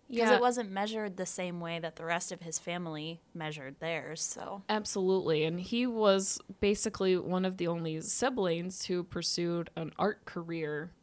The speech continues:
Speaker 2: So Mary would continue to help Vincent battle this depression by creating activities for them to do when they were together. They would learn to cook,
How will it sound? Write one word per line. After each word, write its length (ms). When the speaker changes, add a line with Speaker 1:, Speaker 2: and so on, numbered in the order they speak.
Speaker 2:
So 540
Mary 720
would 240
continue 400
to 100
help 240
Vincent 480
battle 300
this 240
depression 640
by 260
creating 600
activities 580
for 140
them 200
to 120
do 280
when 220
they 140
were 100
together. 640
They 140
would 180
learn 180
to 100
cook, 500